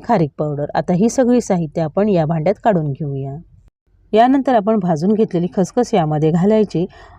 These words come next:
आणि सगळी साहित्य चमच्याने छान मिक्स करून घेऊया.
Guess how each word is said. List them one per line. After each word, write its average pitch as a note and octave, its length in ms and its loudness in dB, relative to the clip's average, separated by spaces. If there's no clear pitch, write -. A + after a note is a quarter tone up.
आणि F3+ 340 2
सगळी G#3 240 4
साहित्य A#3+ 500 2
चमच्याने E3+ 520 0
छान F#3+ 140 2
मिक्स F3 300 0
करून D3+ 260 0
घेऊया. D#3 380 -2